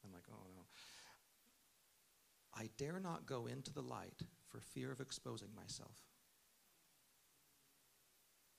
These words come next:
I didn't think I had a problem, but the Holy Spirit just showed me <laughs> something. And so Matthew five, thirteen through twenty.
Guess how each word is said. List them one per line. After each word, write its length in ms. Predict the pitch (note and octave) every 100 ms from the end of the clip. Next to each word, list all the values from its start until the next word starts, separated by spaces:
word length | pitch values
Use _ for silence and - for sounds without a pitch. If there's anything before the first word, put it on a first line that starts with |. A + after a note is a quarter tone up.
| - - - - - -
I 80 | D#3+
didn't 180 | G3
think 140 | E3 C3+
I 60 |
had 140 | A#2 A#2+
a 40 |
problem, 440 | C3 C#3+ G2+ G2 A2+ - -
but 120 | A#2
the 100 | A#2
Holy 300 | A2 C3 D#3
Spirit 300 | D3+ C#3 B2+
just 160 | - -
showed 180 | A#2+ A#2+
me 80 |
<laughs> 20 | A#2+
something. 460 | - - - F#2+ - - - - - - - - - - -
And 200 | C#3+ B2+
so 140 | - A#2
Matthew 340 | C3 C3+ D#3
five, 640 | - C3+ G#2 F2 G#2+ - - - - - - - - - - - -
thirteen 420 | A#2+ - B2+ A#2+
through 160 | B2+
twenty. 400 | A#2+ - F#2 F2